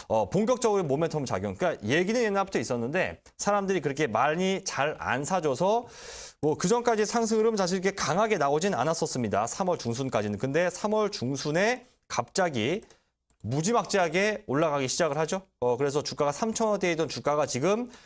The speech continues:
어, 만 오천사백 원까지 한 달 정도 되는 사이에 주가가 오십 퍼센트가 올라갔다가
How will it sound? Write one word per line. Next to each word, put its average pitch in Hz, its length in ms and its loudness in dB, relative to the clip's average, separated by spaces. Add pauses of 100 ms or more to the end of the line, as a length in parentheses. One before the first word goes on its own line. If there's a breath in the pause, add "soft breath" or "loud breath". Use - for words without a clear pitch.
(240 loud breath)
어, 110 180 2
만 147 320 2
오천사백 151 680 0
원까지 131 580 0 (260 loud breath)
한 254 280 0
달 254 220 4
정도 226 280 2
되는 208 200 2
사이에 190 260 2
주가가 180 600 2
오십 185 460 0
퍼센트가 185 440 0
올라갔다가 151 800 2